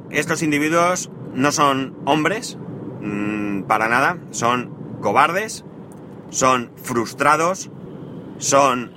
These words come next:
mm, mm, qué sé yo, lo que queráis poner, el adjetivo que os guste, lo podéis poner aquí. Así que, eh, como digo, lo primero, un buen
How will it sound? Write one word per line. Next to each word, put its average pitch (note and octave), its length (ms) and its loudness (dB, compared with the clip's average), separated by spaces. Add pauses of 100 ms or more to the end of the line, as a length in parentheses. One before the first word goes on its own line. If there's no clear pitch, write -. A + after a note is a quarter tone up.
mm, G#2+ 3000 -6
mm, G#2+ 560 -6 (260)
qué D3 120 4
sé A2 160 -2
yo, F2+ 180 -4 (460)
lo C3+ 160 4
que C3+ 100 2
queráis D3 300 2
poner, A2+ 380 0
el B2 80 0
adjetivo D3 440 2
que C#3 100 2
os C3+ 120 0
guste, D3+ 460 -2 (380)
lo B2+ 140 2
podéis A#2+ 220 2
poner G#2 260 -2
aquí. F2+ 260 -4 (1700)
Así A#2 240 0
que, D3+ 300 4
eh, A2 640 2
como A#2 200 2
digo, G2+ 280 2 (540)
lo F#2+ 100 -10
primero, F3+ 500 4
un C#3+ 180 -2
buen E3 340 2